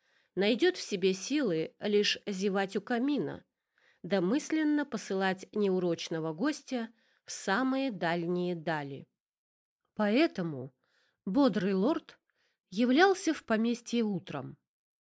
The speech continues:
притаскивая с собой корзину с завтраком и заскучавшего зимой мистера Питакера. Дворецкий знал всех поставщиков, мастеров и представителей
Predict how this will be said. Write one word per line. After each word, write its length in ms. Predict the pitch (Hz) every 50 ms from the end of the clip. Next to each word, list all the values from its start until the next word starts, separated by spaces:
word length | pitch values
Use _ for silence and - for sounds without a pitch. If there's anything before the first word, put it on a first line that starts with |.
| _ _ _
притаскивая 640 | - 202 202 196 - 208 190 190 - - 196 175 190 180
с 60 | 180
собой 420 | - - - 214 185 175 196 185
корзину 540 | 185 - 185 180 175 175 175 180 175 185 196
с 80 | 180 -
завтраком 640 | 277 285 269 - - 160 - - - 135 135 139 - _ _ _ _ _ _ _ _ _ _ _ _ -
и 100 | 233 226
заскучавшего 880 | 185 214 185 - - - 190 196 - 285 302 294 - - - 247 262 254
зимой 540 | 220 - 233 202 196 202 208 202 185 190 _ _ _ _ _ -
мистера 480 | 202 208 202 185 190 - - 196 185 190
Питакера. 720 | 190 262 254 254 277 220 - - - 147 131 127 127 143 - _ _ _ _ _ _ _ _ _ _ _ _ _ _ _ _ -
Дворецкий 840 | 175 226 233 262 247 254 262 254 254 - - 226 262 247 214 - - -
знал 420 | 214 196 185 247 262 240 214 180
всех 340 | 165 - - - 226 - -
поставщиков, 840 | - 220 - - - 226 - - - 277 - - 220 156 135 - _ _ _ _ _ _ _ _ _ _ _ -
мастеров 680 | 220 294 285 - - - 311 285 247 170 139 - - _ _ _ _ _ _ _ _ _
и 80 | - 202
представителей 960 | - 185 190 185 - - 214 202 202 277 294 - 294 269 277 277 262 - -